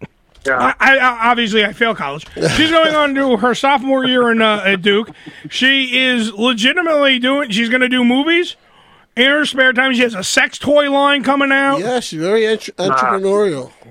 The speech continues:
Speaker 2: Uh,
Speaker 1: Yeah. She's making the most of it, huh?
Speaker 3: Yeah.
Speaker 2: Exactly. She's
Speaker 3: Absolutely.
Speaker 2: going out of her
Speaker 1: Well,
Speaker 2: way.
Speaker 1: yeah.
Speaker 2: And the, the, the debate that really is the thing that everyone should be talking about is, what the fuck is there really the story?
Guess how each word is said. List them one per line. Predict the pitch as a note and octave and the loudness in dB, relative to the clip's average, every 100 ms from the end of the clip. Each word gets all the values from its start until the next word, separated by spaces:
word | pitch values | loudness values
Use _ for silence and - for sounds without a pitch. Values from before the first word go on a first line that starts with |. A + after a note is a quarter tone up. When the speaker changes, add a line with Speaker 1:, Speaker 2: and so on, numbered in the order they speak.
| - - | -18 -4
Speaker 2:
Uh, | A#3+ B3+ B3 - _ _ _ _ C#3+ | 0 0 0 -6 _ _ _ _ 0
Speaker 1:
Yeah. | D3 D#3 D#3 _ - | 2 2 -2 _ -10
She's | C#3+ D#3+ | -6 -4
making | D#3+ D#3 | -4 -4
the | |
most | D#3+ F#3 F#3+ | 0 0 -2
of | D3+ | -4
it, | C3+ | -2
huh? | C#3 F#3 | 0 -2
Speaker 3:
Yeah. | C#3+ D3 G#3+ D4 | -4 -6 -4 -4
Speaker 2:
Exactly. | C#4+ G#4+ B4 A#4+ F4+ D#3 _ _ _ - | -4 -2 -2 -2 -4 -6 _ _ _ -12
She's | |
Speaker 3:
Absolutely. | - E4 | -8 -4
Speaker 2:
going | D#4+ F#4 F#4+ | 0 2 2
out | G4+ | 0
of | G4 | 0
her | F#4+ | 0
Speaker 1:
Well, | E4 D4+ | 2 2
Speaker 2:
way. | F4 F4 | 0 -2
Speaker 1:
yeah. | D#4+ D#4+ - _ _ _ - _ _ - - - - | -2 -2 -4 _ _ _ -20 _ _ -20 -20 -14 0
Speaker 2:
And | C#4+ E4 | 0 2
the, | F4+ D4 E4 E4+ | 0 0 0 -2
the, | C#4+ D4 | -4 -2
the | D4+ D#4+ | 0 2
debate | D4+ B3 D#4 G#4 G#4 | 0 0 0 0 0
that | E4+ | 0
really | D4 D#4+ E4 D#4 | 2 2 2 2
is | D4+ B3 | 2 0
the | C#4 | -2
thing | C4+ D4+ | 0 2
that | C4+ | 2
everyone | C4+ C#4 C4+ | 2 0 -2
should | A3+ B3 | 0 -2
be | |
talking | G#3 D4 F#4+ F4 | 0 0 0 -2
about | B3 G#3+ G#3+ | -2 -2 0
is, | A3+ A3 - - - - _ - | -2 -2 -8 -20 -20 -20 _ -12
what | F#3+ G#3+ D#4+ - | -4 0 2 2
the | G#4 | -2
fuck | A#3+ F4 D#4 | 2 0 0
is | D4 B3+ | -4 0
there | D4+ D4+ | 2 0
really | C#4+ D4+ D4+ C#4+ | 0 0 2 0
the | B3+ | 0
story? | - D#4 C#4+ G3 C3+ | -2 0 2 0 -6